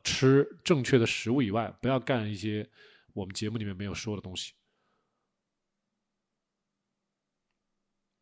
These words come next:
姗姗来迟，这是对您的建议啊。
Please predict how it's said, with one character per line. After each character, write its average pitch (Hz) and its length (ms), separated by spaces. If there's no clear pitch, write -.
姗 - 180
姗 110 80
来 98 140
迟， 95 380
这 - 100
是 107 60
对 110 120
您 92 140
的 95 80
建 95 240
议 87 60
啊。 82 180